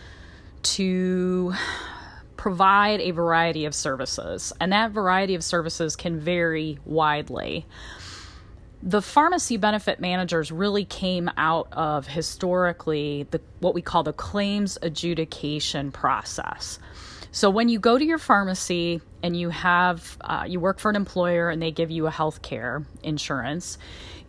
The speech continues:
they give you a little card, you turn over that card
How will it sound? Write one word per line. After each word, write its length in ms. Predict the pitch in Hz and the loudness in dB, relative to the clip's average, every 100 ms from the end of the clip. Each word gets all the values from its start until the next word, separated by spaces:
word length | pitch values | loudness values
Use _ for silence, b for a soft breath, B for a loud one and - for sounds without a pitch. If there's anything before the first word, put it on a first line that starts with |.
| - | -2
they 100 | 170 | -2
give 160 | 165 156 | 0 0
you 140 | 175 | 0
a 20 | |
little 200 | 208 247 | 2 2
card, 600 | - - 147 131 135 175 - | 2 2 2 2 0 -4 -6
you 120 | 175 | -6
turn 300 | - - 247 | -2 2 4
over 160 | 262 247 | 4 2
that 240 | 208 - | 2 0
card 480 | - 165 151 156 | 0 2 2 2